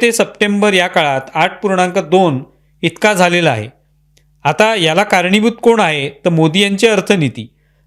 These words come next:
जर अर्थव्यवस्था डळमळीत झाली तर मोदी हेच जबाबदार असतील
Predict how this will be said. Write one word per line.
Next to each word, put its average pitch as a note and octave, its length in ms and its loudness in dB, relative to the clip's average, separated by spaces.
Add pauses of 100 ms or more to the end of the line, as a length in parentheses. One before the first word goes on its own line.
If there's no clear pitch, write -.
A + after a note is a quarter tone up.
(160)
जर G3 120 4
अर्थव्यवस्था A3 680 0
डळमळीत F3+ 520 2
झाली C#3 440 -2 (560)
तर G#3 120 2
मोदी E3 320 2
हेच A#3 180 2
जबाबदार G3+ 500 2
असतील D3 560 -2